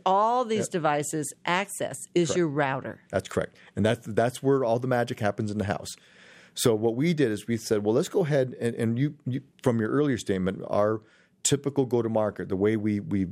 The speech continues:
Speaker 2: people know us, is by being loaded on these P Cs." Well, the router is just another device that's being built by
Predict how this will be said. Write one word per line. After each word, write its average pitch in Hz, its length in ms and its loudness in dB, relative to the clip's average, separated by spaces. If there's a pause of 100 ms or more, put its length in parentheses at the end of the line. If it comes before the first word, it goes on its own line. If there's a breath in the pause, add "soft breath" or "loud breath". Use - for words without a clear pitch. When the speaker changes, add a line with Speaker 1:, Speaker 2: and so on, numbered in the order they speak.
(340)
Speaker 2:
people 113 240 2
know 127 280 2
us, 92 200 -2 (400 soft breath)
is 110 140 2
by 107 180 4
being 107 400 0
loaded 113 360 2
on 95 360 -2
these 95 180 -4
P 95 200 -2
Cs." 90 480 -2 (360 soft breath)
Well, 110 320 2 (160)
the 123 220 -4
router 123 540 2
is 98 180 -4
just - 260 -4
another 107 440 2
device 107 460 0
that's 101 100 -18
being 101 260 -2
built 101 320 -2
by 92 320 0